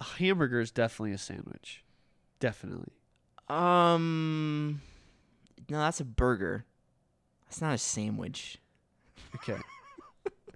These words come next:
Speaker 1: Here's my answer to this question.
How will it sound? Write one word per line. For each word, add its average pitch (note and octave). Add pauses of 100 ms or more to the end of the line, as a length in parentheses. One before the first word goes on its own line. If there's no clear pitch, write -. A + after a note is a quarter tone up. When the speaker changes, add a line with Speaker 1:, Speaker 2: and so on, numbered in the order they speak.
(1600)
Speaker 1:
Here's D#3
my C3+
answer A#2
to G#2
this A2
question. -